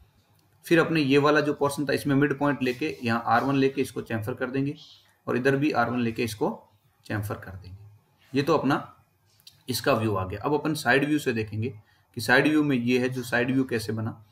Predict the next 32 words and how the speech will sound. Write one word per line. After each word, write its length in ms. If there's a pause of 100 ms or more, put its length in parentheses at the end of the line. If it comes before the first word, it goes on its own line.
(340)
तो 40
साइड 320
व्यू 100
कैसे 260
बनेगा, 360 (460)
ये 120
तो 80
फ्रंट 280
व्यू 200
है 100
जो 100
ये 120
ऊपर 240
बना 200
हुआ, 80
ये 160
फ्रंट 300
व्यू, 220 (220)
ये 160
जो 160
है 240
ये 160
टॉप 340
व्यू 140 (560)
और 220
ये 160
साइड 380
व्यू। 180
साइड 240
व्यू 140
कैसे 240
बने, 220